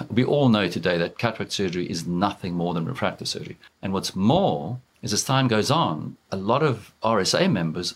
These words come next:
are doing more custom lens replacement for clear lenses than they are doing cataract surgery. Because people are saying, "I want to see now. I don't want to wait until I'm seventy before I get to see like my friends are seeing. I want to see it now at fifty."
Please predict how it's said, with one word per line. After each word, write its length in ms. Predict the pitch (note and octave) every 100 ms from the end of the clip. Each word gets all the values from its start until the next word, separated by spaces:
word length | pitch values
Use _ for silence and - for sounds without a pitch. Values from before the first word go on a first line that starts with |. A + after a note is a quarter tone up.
| -
are 80 | G2
doing 200 | G#2+ G2
more 500 | G2+ B2+ E3 F#2+ -
custom 380 | - B2+ - G#2
lens 220 | A2 F#2
replacement 600 | E2+ D3 E3+ - D#2+ - _ _ _ -
for 120 | F#2+
clear 280 | - D3+ F3
lenses 480 | E2 D#2 A2 A#2
than 160 | - G2+
they 80 | F#2+
are 180 | A2+ G#2
doing 220 | G2+ G2+
cataract 340 | E3 F3+ D#3+
surgery. 280 | - - - - _
Because 200 | - G2+
people 240 | D#3+ C3+ A2+
are 20 |
saying, 240 | - B2+
"I 80 | C3+
want 140 | F3
to 40 | A#2+
see 220 | - B2
now. 320 | A2 E3 F2+
I 60 | B2
don't 80 | E3+
want 80 |
to 40 | F#2+
wait 200 | F#2 G2
until 180 | F2 E2+
I'm 100 | D2+
seventy 400 | - A#2 B2+ D#2+
before 300 | E2 F2 E2
I 120 | E2 - _ -
get 140 | F#2
to 80 | E2+
see 140 | D#2+ A2
like 200 | D#2+ E2
my 100 | D#2+
friends 240 | F2+ E2+
are 80 | F2
seeing. 180 | B2 C#3+
I 60 |
want 100 | D3+
to 60 | C#3
see 100 | D3
it 80 | D3+
now 160 | D#3
at 80 | B2+
fifty." 400 | - E3+ A2+